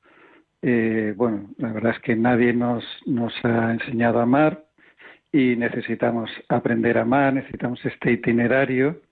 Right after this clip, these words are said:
eh, en el que apoyar, basándonos en las catequesis de San Juan Pablo segundo, pues vamos aprendiendo qué es esto, este misterio tan maravilloso y tan grande, ¿no? Que es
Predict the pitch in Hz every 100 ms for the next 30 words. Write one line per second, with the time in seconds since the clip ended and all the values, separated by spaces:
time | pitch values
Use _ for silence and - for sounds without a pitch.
0 | _ - - - _ _ 165 123 120 120
1 | 117 113 117 - 123 123 120 - 123 120
2 | 120 117 117 120 131 135 143 - 156 123
3 | - 151 165 131 - 123 120 - 135 120
4 | 127 - 127 120 127 - 127 104 127 120
5 | 117 123 127 135 127 143 185 _ _ _
6 | _ _ _ _ _ - 147 120 131 -
7 | 131 - 117 113 120 120 - - 113 -
8 | 123 123 - 113 - 120 113 - - 123
9 | 117 117 113 - - - - 131 123 120
10 | 120 117 117 120 - 113 117 110 117 117
11 | 110 107 120 135 - 117